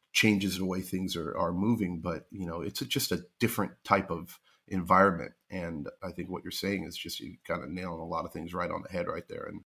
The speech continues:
you know, for us, we're in the, and we've actively been looking for employees to bring onto our company. And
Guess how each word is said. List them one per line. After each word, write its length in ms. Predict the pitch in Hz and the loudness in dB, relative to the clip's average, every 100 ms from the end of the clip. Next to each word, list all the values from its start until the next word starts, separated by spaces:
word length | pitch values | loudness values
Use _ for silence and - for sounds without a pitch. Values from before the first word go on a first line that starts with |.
| _ | _
you 160 | 90 87 | -6 -4
know, 120 | 85 | -4
for 200 | - - | -4 6
us, 580 | - 139 113 - - - - - _ - _ _ - | 10 12 10 6 0 -2 -16 -20 _ -20 _ _ -4
we're 280 | 107 135 139 | 6 10 10
in 140 | 113 | 10
the, 300 | 107 98 - - - | 8 6 4 -6 -2
and 200 | 110 104 | 2 8
we've 220 | 120 117 - | 8 6 8
actively 520 | 98 104 - 98 104 | 10 10 6 4 2
been 240 | 92 95 98 | 4 2 2
looking 320 | 95 98 95 | 0 -2 -2
for 180 | 101 90 | -2 -4
employees 600 | 85 98 98 95 92 - - _ _ _ _ _ _ - | -2 0 2 0 -4 -8 -18 _ _ _ _ _ _ -8
to 100 | - | -2
bring 240 | 101 101 98 | 2 4 2
onto 240 | 98 92 | 2 2
our 160 | 90 98 | 4 4
company. 520 | - 92 92 87 87 _ - _ _ | 4 0 0 -6 -8 _ -20 _ _
And 380 | 90 87 85 71 | -4 -2 -2 -4